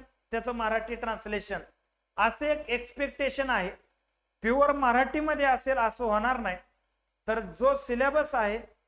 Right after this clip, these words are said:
हा सिलेबस पूर्ण करताना तुम्हाला मराठी आणि इंग्रजी दोन्ही माहीत असणं गरजेचं आहे, का तर शेवट कुठं ना कुठं गेलं तर इंटरव्ह्यूच्या वेळेस तर तुम्हाला तिथं ते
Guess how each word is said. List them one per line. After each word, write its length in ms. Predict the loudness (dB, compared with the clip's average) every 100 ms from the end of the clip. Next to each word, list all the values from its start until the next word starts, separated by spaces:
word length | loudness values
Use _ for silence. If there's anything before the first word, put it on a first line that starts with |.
| _ _ 0
हा 100 | 0
सिलेबस 460 | 2 2 2 2 -2
पूर्ण 400 | -4 -4 -4 -2
करताना 480 | -4 0 0 0 -4 -10 _ _ _ _ _
तुम्हाला 580 | -2 2 4 2 0 -8 -8
मराठी 440 | 0 2 2 0
आणि 140 | -4 -4
इंग्रजी 340 | -2 -2 -2
दोन्ही 300 | -6 -6 -4
माहीत 280 | -2 0 -2
असणं 280 | -4 -6 -4
गरजेचं 380 | -4 -2 -2 -4
आहे, 100 | -6 -10 _ _ _
का 80 | -4
तर 180 | -2 -6
शेवट 360 | -6 -2 0 0
कुठं 360 | -4 -2 0
ना 100 | 0
कुठं 280 | -2 -4 -2
गेलं 340 | 0 0 -2 -6 -20 _ _
तर 80 | 0
इंटरव्ह्यूच्या 580 | 0 0 -2 -2 0 -2
वेळेस 380 | 0 -2 -2 -4
तर 160 | -4
तुम्हाला 280 | -2 -2 -2
तिथं 260 | -4 -4 -2
ते 480 | 0 -2 -4 -18